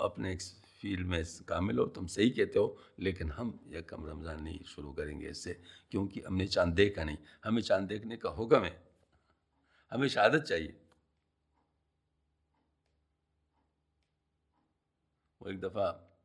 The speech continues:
پشاور میں ہمارا اجلاس تھا، اس وقت کے وزیر جو تھے، وہ، اس نے arrange کیا تھا ذرا اس پہ، تو اس نے بات شروع کی کہ اس وقت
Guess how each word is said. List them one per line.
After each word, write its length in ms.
پشاور 360
میں 140
ہمارا 220
اجلاس 420
تھا، 160
اس 220
وقت 260
کے 80
وزیر 300
جو 160
تھے، 260
وہ، 480
اس 180
نے 140
arrange 300
کیا 160
تھا 180
ذرا 200
اس 220
پہ، 160
تو 260
اس 180
نے 480
بات 300
شروع 280
کی 240
کہ 180
اس 160
وقت 340